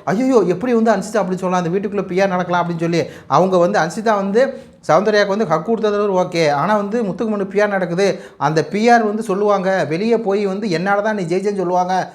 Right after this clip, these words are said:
ஐயோ அவங்க என்னையே தான் சொன்னாங்க, அவங்க எப்படி அப்படி சொல்லலாம், என்னோட கிரெடிபிலிட்டி என்ன ஆகுது, ஐயோ நான் அப்படிலாம் சொல்லக்கூடிய ஆளே இல்லையே, நான் ஃபஸ்ட்டு பி ஆரே இல்லையே, நான் முத்துக்குமரன்ட்ட காசே வாங்கலையே, காசு வாங்கிட்டு போட்ட தானே பி ஆர். <laughs> கதறான்.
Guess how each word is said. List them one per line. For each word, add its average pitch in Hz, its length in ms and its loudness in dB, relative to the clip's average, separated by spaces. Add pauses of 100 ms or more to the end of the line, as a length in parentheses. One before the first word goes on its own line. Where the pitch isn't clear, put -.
ஐயோ 202 240 4
அவங்க 226 220 6
என்னையே 220 200 2
தான் 240 180 0
சொன்னாங்க, 214 420 0 (240)
அவங்க 214 260 4
எப்படி 220 220 0
அப்படி 208 200 -2
சொல்லலாம், 196 420 0
என்னோட 214 260 -2
கிரெடிபிலிட்டி 233 440 -2
என்ன 208 240 -2
ஆகுது, 202 580 -2
ஐயோ 226 400 4
நான் 196 200 0
அப்படிலாம் 214 220 0
சொல்லக்கூடிய 214 500 -2
ஆளே 202 200 2
இல்லையே, 196 300 -2
நான் 180 180 -4
ஃபஸ்ட்டு 190 300 -2 (220)
பி 226 200 2
ஆரே 269 220 4
இல்லையே, 208 300 0
நான் 185 160 -2
முத்துக்குமரன்ட்ட 233 440 -4
காசே 233 400 0
வாங்கலையே, 196 600 0
காசு 226 340 0
வாங்கிட்டு 220 200 -2
போட்ட 208 180 -2
தானே 226 180 -2 (320)
பி 196 180 2
ஆர். 180 340 2 (480)
<laughs> - 520 0 (760)
கதறான். 196 540 2